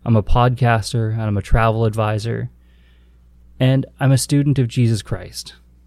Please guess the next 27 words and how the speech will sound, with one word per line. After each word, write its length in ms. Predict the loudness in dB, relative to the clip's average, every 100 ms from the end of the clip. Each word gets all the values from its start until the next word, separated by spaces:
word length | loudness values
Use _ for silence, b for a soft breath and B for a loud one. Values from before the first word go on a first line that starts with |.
| -4
not 220 | -2 0
necessarily 800 | 2 2 2 -2 0 0 0 -2 -4
in 100 | -6
that 180 | -8
order. 360 | -12 -14 -16 -18 -20 -20 -20 -20 _ _ _ _ _ _ -20 _ _ _ _ _ -20 -20 -20 -20 -20 _ _ -20 b b b b b b b
But 120 | -4 0
man, 200 | 0 0
let 260 | -2 0
me 100 | -2
tell 240 | -4 -4 -4
you, 80 | -2
there's 180 | -4
so 380 | -4 -4 -2 0
many 260 | 0 -2 -4
distractions 840 | -4 -6 -8 -8 -10 -4 2 2
in 100 | 2
this 180 | 0 -2
world, 260 | -2 -4 -4
so 200 | -2 -2
many 200 | -2 -4
things 440 | -4 -2 0 0
that 120 | 0
are 80 | 0
banging 720 | -2 -8 -4 -2 0 2 0
on 220 | 0 0 2
the 120 | 2
door, 440 | 0 0 0 -4